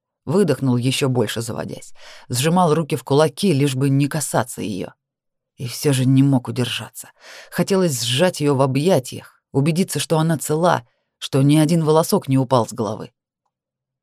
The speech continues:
Когда Мурас понял, что она со мной, прекратил погоню, но обещал, что это не конец. Я знал, что он не отступится.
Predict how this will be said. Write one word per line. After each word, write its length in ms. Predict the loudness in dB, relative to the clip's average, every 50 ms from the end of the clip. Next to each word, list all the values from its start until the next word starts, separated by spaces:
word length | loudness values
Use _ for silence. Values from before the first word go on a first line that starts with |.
| _ _ _ _ _ _ -4
Когда 280 | -4 -2 2 4 4 4
Мурас 340 | 4 4 4 2 0 0
понял, 320 | -2 -2 0 0 0 0 -2
что 220 | -2 -2 0 2
она 160 | 2 4 2
со 160 | 2 0 0 0
мной, 300 | 0 0 -2 -4 -4 -6 _ _ _ _ _ _ _ _
прекратил 480 | -8 -6 -4 -2 -2 -2 0 0 0 0
погоню, 440 | 0 -2 -2 -2 -4 -6 -6 -10 _ _ _ _ _ _ _ _ _ _ 0
но 140 | 2 4 4
обещал, 480 | 4 2 0 0 2 2 2 2 2 0
что 180 | 0 0 0
это 140 | 2 2 0
не 120 | -2 -4
конец. 480 | -2 -2 -2 -4 -4 -8 -16 -20 -20 _ _ _ _ _ _ _ _ _ _ _ _ _ _
Я 180 | 0 0 2 2
знал, 340 | 2 2 2 2 2 0 -2
что 200 | -2 -2 -2 0
он 180 | 2 4 4
не 80 | 2 2
отступится. 720 | 0 -4 -8 -8 -8 -8 -8 -8 -14 -12 -12 -14 -14